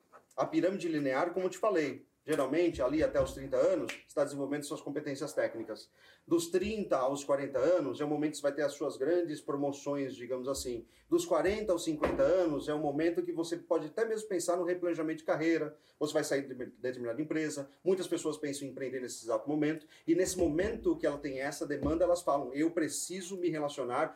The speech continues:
com outras pessoas ou donos que tenham caneta para, muitas vezes, assinar um contrato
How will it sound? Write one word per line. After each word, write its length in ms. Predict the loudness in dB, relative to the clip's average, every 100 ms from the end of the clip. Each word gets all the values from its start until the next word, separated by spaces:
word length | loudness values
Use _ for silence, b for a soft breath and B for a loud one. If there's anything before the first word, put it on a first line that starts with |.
| B 2
com 160 | 4
outras 360 | 6 4 0 -2
pessoas 440 | -4 -2 -2 -2
ou 140 | -4 0
donos 560 | 2 4 4 0 -6 b _
que 80 | -2
tenham 340 | 2 2 2
caneta 560 | 2 2 2 2 0 0 B 0
para, 140 | 2
muitas 300 | 2 2 2
vezes, 220 | 4 4
assinar 460 | 2 0 0 2 2
um 100 | 0
contrato 960 | 2 2 0 0 2 2 -2 -6 -8